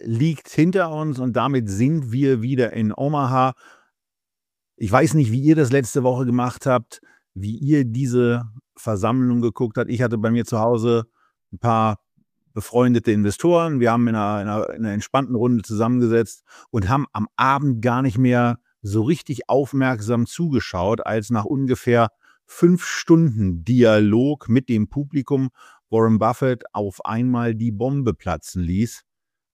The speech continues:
dass er nämlich vom C-E-O-Posten zurücktritt, beziehungsweise darum bittet, am folgenden Tag Greg Abel zum neuen C E O am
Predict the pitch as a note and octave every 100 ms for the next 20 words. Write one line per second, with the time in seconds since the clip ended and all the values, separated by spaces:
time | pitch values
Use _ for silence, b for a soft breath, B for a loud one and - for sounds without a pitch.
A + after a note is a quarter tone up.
0 | _ - G2 A#2+ A2+ A#2 A2+ A2+ A2+ -
1 | - - - G#2+ G#2 G#2 G2+ _ _ _
2 | - - A#2 G#2+ E2 C#3+ D#3+ - G#2 F#2+
3 | - - B2+ D3+ _ _ _ _ _ _
4 | _ - - G2+ C#3 - - _ - -
5 | B2+ - - G2+ - C3 C3 A#2+ G#2+ A#2
6 | A#2+ A2+ A#2+ b b b b b _ _
7 | _ A2+ G#2 G#2 F#2 A#2 A#2+ A2+ - G2+
8 | G2 B2 A#2 A#2 G#2+ G2+ F2+ G#2+ G#2 G#2
9 | - F#2+ F#2+ G#2 G#2 _ - C3+ C3+ G#2+
10 | E2 C#2 - - B2+ A#2+ A2+ A2 A2 A2+
11 | G#2+ - A2+ G2 G2+ - A2+ C3 C3+ _
12 | _ - A3 C3